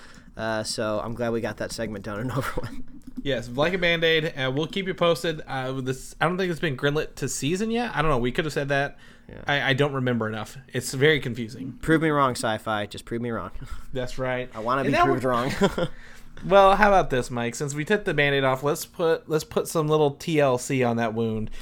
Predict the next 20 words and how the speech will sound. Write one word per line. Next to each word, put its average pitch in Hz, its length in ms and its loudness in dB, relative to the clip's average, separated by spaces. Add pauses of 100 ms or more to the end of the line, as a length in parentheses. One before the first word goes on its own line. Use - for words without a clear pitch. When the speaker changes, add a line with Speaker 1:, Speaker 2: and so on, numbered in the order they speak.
(140)
Speaker 2:
by 143 180 4
Speaker 1:
Uh-huh. 135 80 2
Speaker 2:
giving 185 260 6
you 156 120 2
some 135 200 -2
Star 196 540 4
Wars 139 640 6
Rogue 127 380 4
One 135 180 4
Speaker 1:
Ooh, 120 40 2
Speaker 2:
news. 104 420 0
Speaker 1:
yes, 104 1160 -6
the 113 100 -4
dirty. 110 420 0
Speaker 2:
Okay. 123 160 0
Speaker 1:
Give 123 140 0
me 139 60 0
the 131 120 0
dirty 127 320 2
news. 127 480 -2